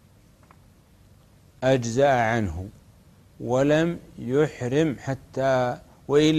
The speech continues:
لم يحرم حتى طلع الفجر كان بمنزلة من فاته الحج إذا لم يدرك الوقوف بعرفة فإنه يتحلل بعمرة كما تقدم".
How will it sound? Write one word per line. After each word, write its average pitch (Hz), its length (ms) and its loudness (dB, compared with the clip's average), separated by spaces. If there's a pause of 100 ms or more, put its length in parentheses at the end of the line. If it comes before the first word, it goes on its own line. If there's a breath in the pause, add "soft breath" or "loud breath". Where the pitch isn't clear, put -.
لم 131 180 0
يحرم 113 280 -4
حتى 120 360 -6
طلع 127 360 2
الفجر 127 400 -4
كان 120 360 -4
بمنزلة 110 680 -4
من 104 180 -6
فاته 113 520 -4
الحج 120 280 -2 (460 soft breath)
إذا 120 280 0
لم 131 180 -2
يدرك 110 300 -6
الوقوف 104 540 -4
بعرفة 95 480 0
فإنه 135 500 -4
يتحلل 104 640 -6
بعمرة 98 420 -4
كما 95 340 -10
تقدم". 90 580 -8